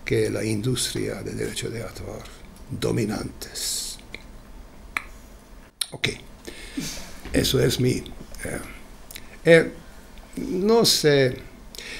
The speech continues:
es interesante que, eh, Lionel Bentley,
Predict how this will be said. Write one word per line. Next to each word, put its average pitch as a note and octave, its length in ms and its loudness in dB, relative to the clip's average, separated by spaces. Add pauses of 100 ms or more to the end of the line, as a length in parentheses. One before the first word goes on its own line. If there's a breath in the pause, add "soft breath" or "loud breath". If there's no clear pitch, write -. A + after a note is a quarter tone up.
(140 loud breath)
es G3 260 6
interesante F#3+ 840 10
que, D3+ 320 12 (1300 loud breath)
eh, D3 160 8
Lionel F#3+ 440 10
Bentley, C#3+ 540 6